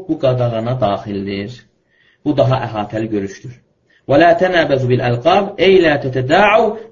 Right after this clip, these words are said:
və la tətənədəu bil əsməil məkruhə. Yəni, xoşa gəlməyən adlarla, e,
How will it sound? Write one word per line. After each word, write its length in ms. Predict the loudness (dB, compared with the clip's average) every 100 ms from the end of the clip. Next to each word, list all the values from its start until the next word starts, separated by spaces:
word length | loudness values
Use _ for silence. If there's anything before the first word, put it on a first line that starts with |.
| 0
və 140 | 2
la 140 | 4 2
tətənədəu 640 | 0 -4 -2 -2 -2 -2 -2 -8 -20 _ -6
bil 120 | -4
əsməil 400 | -4 -2 -2 0
məkruhə. 380 | -2 -4 -6 -4
Yəni, 340 | -2 -2 -2 -4 -10 _
xoşa 240 | -6 -4 -2
gəlməyən 320 | -2 -2 -4
adlarla, 560 | -4 -2 0 0 0 -4 -8 -12 _ _
e, 60 | _